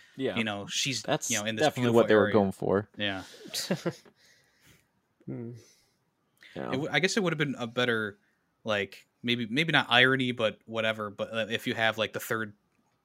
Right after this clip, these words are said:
Speaker 2: you know, the, the, the, the third, f-, um, the third passengers in there, mixed in there too. Like, you know, "Oh, hey, here's the, everyone, it doesn't matter what class you are, you know,
Speaker 1: Mm-hmm.
Speaker 2: everyone died," you know?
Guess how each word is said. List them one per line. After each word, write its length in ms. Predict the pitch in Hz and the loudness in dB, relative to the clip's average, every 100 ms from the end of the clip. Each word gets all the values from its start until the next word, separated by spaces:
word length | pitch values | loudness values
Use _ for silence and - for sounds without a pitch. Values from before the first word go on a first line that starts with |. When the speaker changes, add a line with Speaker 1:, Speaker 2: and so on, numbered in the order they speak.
| _ - | _ -10
Speaker 2:
you 180 | 117 | -6
know, 60 | 104 | -6
the, 180 | 101 110 | -6 -8
the, 220 | 117 104 | -8 -8
the, 280 | 101 104 98 | -6 -8 -8
the 120 | 95 98 | -10 -10
third, 440 | - 113 107 101 | -8 -8 -8 -10
f-, 220 | - - - | -20 -20 -14
um, 400 | 107 101 98 95 _ _ - - - _ _ _ _ - | -10 -10 -12 -16 _ _ -18 -18 -20 _ _ _ _ -10
the 80 | 123 | -2
third 240 | 123 110 | -2 0
passengers 460 | 113 107 113 107 104 | -2 -4 -4 -6 -6
in 140 | 113 | -6
there, 120 | 104 | -4
mixed 260 | 104 107 - | -4 -4 -4
in 80 | 110 | -4
there 120 | 101 | -6
too. 260 | - 110 101 | -6 -6 -6
Like, 200 | 98 113 | -8 -8
you 80 | |
know, 100 | 101 104 | -8 -6
"Oh, 120 | 107 | -6
hey, 240 | 135 101 - - - | -4 -6 -10 -20 -10
here's 320 | - 123 - - | -2 -2 -2 -6
the, 320 | 117 107 104 _ _ _ | -8 -6 -6 _ _ _
everyone, 440 | 127 147 131 107 101 | 2 2 2 -4 -6
it 100 | 135 | -2
doesn't 220 | 143 135 | 0 0
matter 280 | 113 127 113 | 2 2 2
what 320 | 113 127 - - | 0 -2 -4 -4
class 380 | 127 107 - | 0 2 0
you 140 | 120 104 | -4 -6
are, 200 | 85 82 _ _ _ _ - | -10 -14 _ _ _ _ -6
you 100 | 135 | -2
know, 40 | 110 | 2
Speaker 1:
Mm-hmm. 20 | |
Speaker 2:
everyone 400 | 139 123 107 98 | 2 2 -4 -6
died," 280 | 90 - - | -8 -8 -16
you 100 | 113 | -14
know? 220 | 95 90 | -14 -14